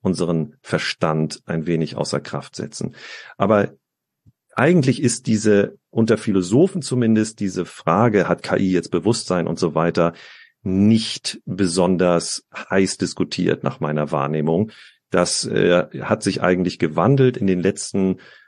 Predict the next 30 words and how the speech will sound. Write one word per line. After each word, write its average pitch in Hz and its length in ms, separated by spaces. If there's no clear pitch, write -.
fünfzehn, 110 640
zwanzig 92 560
Jahren 95 640
ist - 300
man 90 180
stärker 98 600
darauf 90 640
fokussiert 95 720
zu - 140
untersuchen, 95 800
wie 113 180
kann 104 280
K 98 160
I 98 180
denn 95 160
eigentlich 90 640
handeln? 80 540
Was 82 220
kann 95 220
sie 87 260
tun? 85 560
Und 92 340
wo 104 260
müssen 110 340
wir 95 140
da, 101 460
äh, 87 320
ethische 90 760
Überlegungen 82 560
anstellen? 69 720